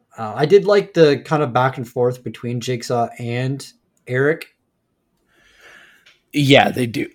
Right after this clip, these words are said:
Speaker 2: <clears throat> Excuse me. They do have, uh, a lot of good dialogue between the two of them.
Speaker 1: Mm-hmm. Like, I don't think Donnie Wahlberg is the best actor, but I think
Speaker 2: No.
Speaker 1: that their chemistry was good in, like, the scenes they had, like, back and forth.
Speaker 2: Yeah.
Speaker 1: Um, like, at one point,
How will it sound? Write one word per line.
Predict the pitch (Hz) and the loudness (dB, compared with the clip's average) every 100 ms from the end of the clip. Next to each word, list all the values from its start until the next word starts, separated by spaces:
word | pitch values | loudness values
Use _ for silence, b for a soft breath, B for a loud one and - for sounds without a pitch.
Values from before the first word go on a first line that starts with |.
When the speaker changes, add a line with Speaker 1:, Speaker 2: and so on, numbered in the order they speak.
| _ | _
Speaker 2:
<clears throat> | - | 4
Excuse | 226 180 127 - - 120 95 | 6 6 0 -8 -6 -4 -4
me. | 92 | -2
They | 98 | -2
do | 95 113 | 0 0
have, | 113 92 92 92 87 - | 2 2 2 2 -4 -4
uh, | 87 80 78 76 _ _ _ _ _ | -4 -2 -6 -10 _ _ _ _ _
a | 104 | -4
lot | 98 85 | -2 -2
of | |
good | 90 80 | -4 -6
dialogue | 80 80 80 80 | -6 -6 -8 -10
between | 78 - 78 | -14 -12 -14
the | 73 | -12
two | 80 | -14
of | 73 | -14
them. | 78 73 _ _ _ _ _ | -14 -16 _ _ _ _ _
Speaker 1:
Mm-hmm. | 135 127 113 - b b - | -6 -6 -6 -10 b b -2
Like, | 151 | 2
I | |
don't | 170 190 | 2 4
think | 190 | 2
Donnie | 139 143 | 4 2
Wahlberg | 139 123 123 131 127 | 2 2 2 0 -2
is | 107 | -6
the | |
best | 95 110 110 | -8 -8 -6
actor, | 104 101 127 131 135 B B B B | -4 -4 -2 -4 -4 B B B B
but | - 143 | 2 2
I | - | 2
think | - 143 | 2 2
Speaker 2:
No. | 82 | 2
Speaker 1:
that | 139 127 - _ _ - | 2 2 -2 _ _ -8
their | 139 139 | -2 0
chemistry | 139 - 127 135 - 156 160 | -2 -4 -4 -4 0 2 4
was | 123 113 | 4 0
good | 107 117 117 | 0 0 0
in, | 113 | -4
like, | 110 104 | -6 -8
the | 107 | -12
scenes | - 110 110 | -10 -8 -8
they | 107 104 | -8 -10
had, | 107 104 | -10 -10
like, | 101 98 | -12 -12
back | 101 95 - | -10 -10 -12
and | 98 | -18
forth. | - 101 120 127 _ _ _ | -16 -12 -12 -14 _ _ _
Speaker 2:
Yeah. | - - - _ _ _ _ _ | -12 -12 -16 _ _ _ _ _
Speaker 1:
Um, | 110 107 110 | -10 -8 -6
like, | 127 | -4
at | 131 | -2
one | 120 127 123 | 0 -2 -2
point, | 131 127 123 117 | -2 -2 -4 -8